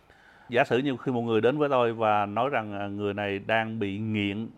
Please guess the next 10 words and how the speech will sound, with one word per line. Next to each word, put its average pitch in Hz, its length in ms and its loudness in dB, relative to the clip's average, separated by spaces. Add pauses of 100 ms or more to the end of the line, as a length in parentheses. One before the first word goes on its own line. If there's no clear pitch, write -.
(240)
về, 98 480 -4
ờ, 95 420 -8 (280)
phim 123 720 2
tình 104 140 -2
dục. 98 160 0 (1200)
Cái 262 100 4
người 175 140 10
này 147 180 10
biết 208 180 6
rằng, 139 400 4